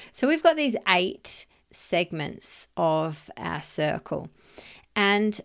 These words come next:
I want you to imagine the point at which all of those, um, all of those lines intersect. So the point right at the middle of the circle is equivalent to nought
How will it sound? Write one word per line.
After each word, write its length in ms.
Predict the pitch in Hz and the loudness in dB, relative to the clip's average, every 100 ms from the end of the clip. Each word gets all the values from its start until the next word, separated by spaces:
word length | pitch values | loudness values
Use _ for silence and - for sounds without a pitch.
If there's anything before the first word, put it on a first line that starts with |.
| - | 0
I 60 | |
want 220 | 220 254 370 | 2 2 0
you 80 | |
to 180 | 466 392 | 2 4
imagine 400 | 208 185 180 175 | 4 2 0 -2
the 60 | 170 | -4
point 440 | - 214 226 285 | -4 0 0 0
at 160 | 262 202 | -2 2
which 300 | 196 196 - | 2 2 -2
all 260 | 214 190 226 | 0 2 2
of 120 | 214 | 2
those, 680 | 196 175 170 170 - - - | 0 0 0 -2 0 -2 -2
um, 380 | - 175 160 - | -4 -2 -2 -4
all 200 | - 196 | 2 4
of 80 | 226 | 4
those 260 | 220 185 170 | 4 2 2
lines 400 | 165 160 160 160 | 0 0 -2 -2
intersect. 600 | 175 170 170 - - - | -4 -4 -2 -2 -4 -4
So 120 | 180 | -4
the 100 | 170 | -4
point 320 | - 226 233 185 | -2 -2 -2 0
right 260 | 170 175 | 2 2
at 100 | 220 | 0
the 60 | 240 | -2
middle 340 | 202 165 156 | 0 0 -2
of 140 | 170 - | -4 -6
the 80 | |
circle 600 | 165 - 156 165 - - - - - _ _ _ | -4 -2 -2 -2 -6 -10 -12 -20 -20 _ _ _
is 480 | 196 185 160 - - - _ _ | 4 4 4 0 -2 -6 _ _
equivalent 640 | 202 196 226 220 240 226 - | -4 2 4 6 4 2 0
to 140 | - | -2
nought 500 | 175 170 170 160 - | 0 0 0 -2 -4